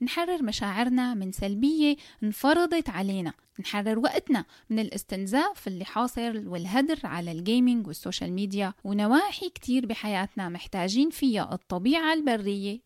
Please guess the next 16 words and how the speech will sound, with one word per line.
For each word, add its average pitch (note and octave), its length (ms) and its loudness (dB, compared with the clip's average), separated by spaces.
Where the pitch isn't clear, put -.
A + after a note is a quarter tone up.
الأصيلة F#3 760 0
والأصلية، F4 720 0
ومحتاجين G3 580 0
فيها D#4 240 0
الحرية A3+ 560 0
والراحة G#3+ 580 2
في - 140 -6
سبيل F#3 460 -2
الانطلاق. - 760 -6
فيك - 200 0
تتبني C4+ 560 2
شعار G3+ 460 0
Wild B3+ 320 4
and C4+ 200 0
Free C4+ 340 2
سواء G#3 380 -2